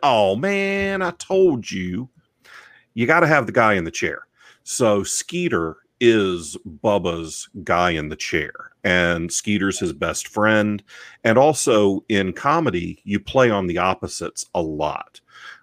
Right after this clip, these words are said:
Well, Bubba's six and a half feet tall, three hundred and fifty pounds worth of white redneck, and Skeeter's about a hundred and seventy pounds worth of black gay tech nerd redneck.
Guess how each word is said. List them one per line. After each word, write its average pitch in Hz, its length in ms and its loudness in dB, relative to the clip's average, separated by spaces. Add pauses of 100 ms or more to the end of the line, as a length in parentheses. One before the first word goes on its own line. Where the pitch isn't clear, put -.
Well, 104 200 6
Bubba's 95 400 2
six - 320 -2
and 101 80 -4
a 98 40 -2
half 98 260 -2
feet - 280 -10
tall, 92 240 2
three 98 220 -2
hundred 90 240 2
and 82 80 -4
fifty - 320 0
pounds 90 460 -2
worth 92 240 0
of 85 160 0 (420)
white 95 320 4
redneck, 85 640 2
and 87 180 -4 (340)
Skeeter's 113 540 4
about 95 200 4
a 104 40 0
hundred 101 260 0
and 85 100 -8
seventy 113 600 0
pounds 90 720 -2
worth 95 260 0
of 78 180 -4
black 95 540 2
gay 120 480 2 (400)
tech 170 320 0
nerd 85 380 0 (100)
redneck. 78 400 -2